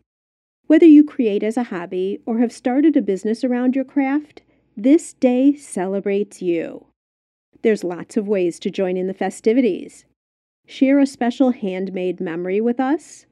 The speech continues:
Download my free gift, which is an affirmation poster that you can print and display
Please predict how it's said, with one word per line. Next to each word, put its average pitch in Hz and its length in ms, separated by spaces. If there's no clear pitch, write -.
Download 240 640
my 180 160
free 196 300
gift, 214 540
which 220 180
is 196 100
an 196 120
affirmation 208 680
poster 269 680
that 247 100
you 220 140
can 202 180
print 359 300
and 359 140
display 202 680